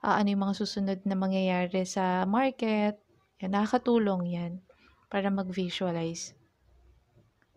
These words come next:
And additional indicators din para sa inyo kung magbabuy ka na ba, it's time na ba para mag-withdraw or mag-sell or what.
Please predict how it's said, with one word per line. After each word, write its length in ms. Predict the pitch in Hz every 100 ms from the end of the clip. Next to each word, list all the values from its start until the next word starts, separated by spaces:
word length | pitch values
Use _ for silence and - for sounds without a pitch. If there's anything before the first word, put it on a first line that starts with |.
| -
And 320 | 202 185 180 202
additional 480 | 226 233 240 220
indicators 960 | 220 208 208 202 196 196 196 190 - -
din 360 | 185 185 180 185
para 200 | 185 190
sa 120 | -
inyo 280 | 220 208 196
kung 160 | 185 185
magbabuy 440 | 180 190 190 196
ka 120 | 220 220
na 120 | 233
ba, 360 | 202 196 202
it's 200 | - -
time 280 | - 196 190
na 80 | 202
ba 120 | 190
para 280 | 190 190 185
mag-withdraw 640 | 185 190 226 247 226 214
or 160 | 190 190
mag-sell 680 | 185 202 - 208 185 185 185
or 160 | 175 165
what. 200 | 160 165